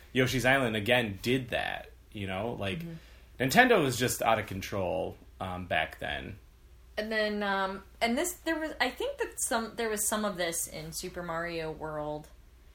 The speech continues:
Speaker 2: Like, depending on what Mario ate, it either became,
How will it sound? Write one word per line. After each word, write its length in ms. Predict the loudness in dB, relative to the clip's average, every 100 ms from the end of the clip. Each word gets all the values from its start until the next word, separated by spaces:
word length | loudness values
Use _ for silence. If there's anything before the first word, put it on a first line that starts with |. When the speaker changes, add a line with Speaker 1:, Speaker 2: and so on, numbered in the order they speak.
| -20 -20 -20 -20 -20 -20 -20 -10
Speaker 2:
Like, 300 | 0 0 0
depending 640 | -6 -8 -4 -2 0 -2 -2
on 300 | 0 0 2
what 220 | 0 0 -2
Mario 520 | -2 0 0 -4 -6 -6
ate, 540 | -6 -6 -8 -10 -10 -12 -20 -20 -20 -20 -20 -20 -20 -20 -16 -12 -6
it 80 |
either 420 | -4 0 2 2 -2
became, 640 | -8 -8 -6 -4 -6 -8